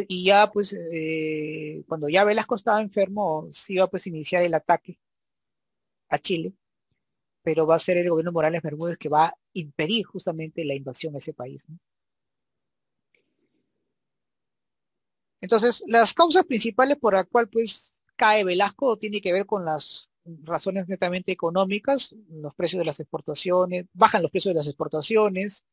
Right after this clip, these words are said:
falta de divisas para sostener a la industria y a la maquinaria y los insumos que se había dado, que había dado impulso a este gobierno, la falta, pues, de una inversión por parte del sector industrial privado, el aumento de nuestra deuda externa,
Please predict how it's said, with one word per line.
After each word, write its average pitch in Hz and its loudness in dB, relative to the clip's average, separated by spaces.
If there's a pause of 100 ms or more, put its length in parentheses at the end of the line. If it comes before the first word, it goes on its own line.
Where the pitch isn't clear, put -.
(760)
falta 190 4
de 165 4
divisas 170 -2
para 156 0
sostener 165 -4
a 160 0
la 151 -8
industria 151 -4 (320)
y 151 -6
a 147 -2
la 151 0
maquinaria 156 -2
y - -2
los 151 -6
insumos 170 -10
que 151 -10
se - -10
había 151 0
dado, 156 4 (200)
que - -8
había 156 0
dado 160 4
impulso 165 -6
a - -12
este 165 -4
gobierno, 180 2 (1300)
la 170 2
falta, 202 4
pues, 175 -2
de 190 -6
una 180 -6
inversión 165 -4
por 156 -4
parte 165 0
del 160 -10
sector 165 -6
industrial 160 -6
privado, 165 2 (840)
el 160 0
aumento 180 0
de 156 -2
nuestra 143 -4
deuda 165 2
externa, 180 0